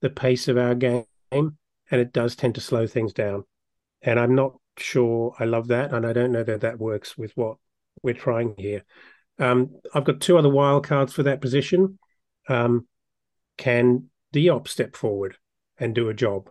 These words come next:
at C D M? I don't know. Um, Tim Ream, he's played C D M for Bolton. He knows how to play the position. Is he an option?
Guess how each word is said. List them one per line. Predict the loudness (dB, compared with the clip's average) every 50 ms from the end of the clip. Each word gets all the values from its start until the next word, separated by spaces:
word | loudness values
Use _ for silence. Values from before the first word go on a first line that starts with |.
| _ _ _ _ _ _ _ _ _
at | -10 -10 -10 -10
C | -4 -4 -4
D | -2 -2 -4
M? | -4 -4
I | -4 -2
don't | -2 -2 -2 -2
know. | -2 -2 -2 -4 -6 -8 -12 -14 -14 _ _ _ _ _ _ _ _ _ _ -6
Um, | -4 -4 -2 -4 -4 -6 -8 -10 _ _ _ _ _ _ _ _ _ _ _ _ _ _ _ -2
Tim | 0 2 4 4
Ream, | 6 6 6 4 4 2 0 -2 _ _ _ _ _ _ _ _ _ _ _ _
he's | -4 -4 -2
played | 0 2 2 2 0
C | 2 2 2 4
D | 4 4 4 4
M | 4 2 2 0 -4 -6
for | -6 -4
Bolton. | 0 2 2 2 0 0 -2 -2 -2 -4 -6 -12 _ _ _ _ _ _
He | 0
knows | 2 2 2 2 2
how | 0
to | 0 -2 -6 -8 _
play | -2 0 0
the | 0 -2
position. | -4 -2 -2 -2 -4 -4 -8 -16 -18 -20 _ _ _ _ _ _
Is | -4 0
he | 2 4 4
an | 4
option? | 2 0 -4 -10 -12 -12 -14